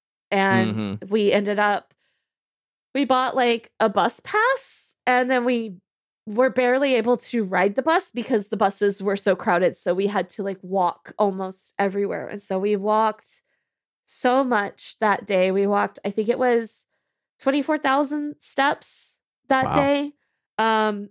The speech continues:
Speaker 1: and that was the day that, even though I had really nice walking shoes on, it was day two. Like, it was our second full day. That was the day that I got huge blisters on my feet. And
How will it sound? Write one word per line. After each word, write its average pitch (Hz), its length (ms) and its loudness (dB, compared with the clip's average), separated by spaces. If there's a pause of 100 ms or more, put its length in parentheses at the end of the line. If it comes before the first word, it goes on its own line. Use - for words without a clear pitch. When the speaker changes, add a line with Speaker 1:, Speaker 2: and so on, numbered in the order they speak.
Speaker 1:
and 233 200 4
that 240 140 2
was 269 220 4
the 254 100 -2
day 214 640 2
that, 196 480 2
even 294 240 0
though 302 100 2
I 269 120 4
had 233 280 0
really 214 240 2
nice 240 280 -8
walking 381 320 -6
shoes 226 320 -6
on, 196 340 0
it 240 80 2
was 247 160 2
day 277 180 2
two. - 340 0
Like, 220 200 0
it 240 40 2
was 226 100 -4
our 233 120 -2 (140)
second 247 420 0
full 233 160 2
day. 190 280 2
That 233 200 2
was 262 140 2
the 254 80 -2
day 220 200 2
that 208 180 -2
I 202 140 0
got 196 340 -6 (580)
huge 262 400 -2
blisters 196 480 0
on 180 140 -8
my 170 140 -12
feet. - 340 -16 (680)
And 202 600 0